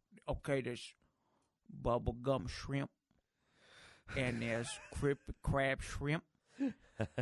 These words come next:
Speaker 2: It was Forrest Gump.
Speaker 1: No, it wasn't. It was Bubba. God
Speaker 2: No,
Speaker 1: damn
Speaker 2: no,
Speaker 1: it.
Speaker 2: no, no. Pretty sure it was
Speaker 1: It
Speaker 2: Forrest.
Speaker 1: was Bubba. No, she doesn't have aids,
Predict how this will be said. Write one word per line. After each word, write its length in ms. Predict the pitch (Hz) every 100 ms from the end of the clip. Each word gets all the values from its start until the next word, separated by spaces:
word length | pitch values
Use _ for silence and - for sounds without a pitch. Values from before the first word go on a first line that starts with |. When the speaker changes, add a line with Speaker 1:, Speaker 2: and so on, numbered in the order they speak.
| -
Speaker 2:
It 60 |
was 220 | 95 117 -
Forrest 400 | 113 107 107 -
Gump. 240 | - -
Speaker 1:
No, 420 | 226 311 349 294 165
it 20 |
wasn't. 320 | 233 233 196
It 60 | 233
was 120 | 208
Bubba. 500 | 123 202 392 - 160 - _ -
God 360 | 156 127 127 131
Speaker 2:
No, 20 |
Speaker 1:
damn 200 | 202 262
Speaker 2:
no, 100 | 311
Speaker 1:
it. 80 | 240
Speaker 2:
no, 140 | 120
no. 260 | 110 113 120
Pretty 240 | - 113
sure 200 | 110 120
it 40 | 110
was 140 | -
Speaker 1:
It 160 | 202 208
Speaker 2:
Forrest. 120 | 202
Speaker 1:
was 280 | 208 180 135 -
Bubba. 300 | 165 139 107 -
No, 220 | 269 233
she 180 | - 330
doesn't 220 | 285 202
have 180 | 165 - -
aids, 600 | 196 214 233 113 -